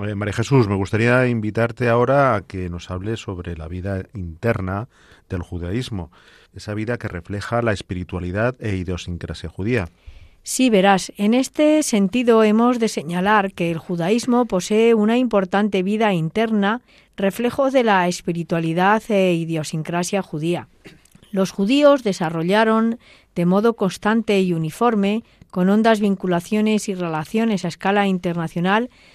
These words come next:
Speaker 2: su vida interna como reflejo de su trama espiritual,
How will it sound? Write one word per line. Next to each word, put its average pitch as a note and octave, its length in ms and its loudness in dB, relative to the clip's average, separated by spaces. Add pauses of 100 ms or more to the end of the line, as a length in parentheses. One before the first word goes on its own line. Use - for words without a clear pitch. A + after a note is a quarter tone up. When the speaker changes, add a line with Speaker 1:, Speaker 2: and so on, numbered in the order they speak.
(120)
Speaker 2:
su G#3+ 200 -2
vida C4 260 4
interna B3+ 540 2
como F#3 320 0
reflejo G3 560 -2
de F3+ 260 2
su - 160 -6
trama G#3+ 400 2
espiritual, F#3+ 720 -2